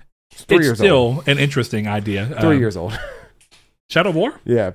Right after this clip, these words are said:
Speaker 1: three, maybe two years old.
Speaker 2: Yeah, Sha-, it's like a year and eight months, probably.
Speaker 1: Shadow War?
Speaker 2: Yeah, I think
Speaker 1: Did
Speaker 2: it
Speaker 1: that
Speaker 2: came
Speaker 1: come out in two thousand seventeen?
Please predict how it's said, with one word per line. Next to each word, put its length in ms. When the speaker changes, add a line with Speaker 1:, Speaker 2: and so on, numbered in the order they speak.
Speaker 1:
three, 220
maybe 260
two 140
years 180
old. 260
Speaker 2:
Yeah, 80
Sha-, 240
it's 120
like 100
a 40
year 220
and 220
eight 160
months, 260
probably. 400
Speaker 1:
Shadow 300
War? 420
Speaker 2:
Yeah, 60
I 60
think 120
Speaker 1:
Did 60
Speaker 2:
it 40
Speaker 1:
that 80
Speaker 2:
came 60
Speaker 1:
come 120
out 60
in 40
two 100
thousand 140
seventeen? 560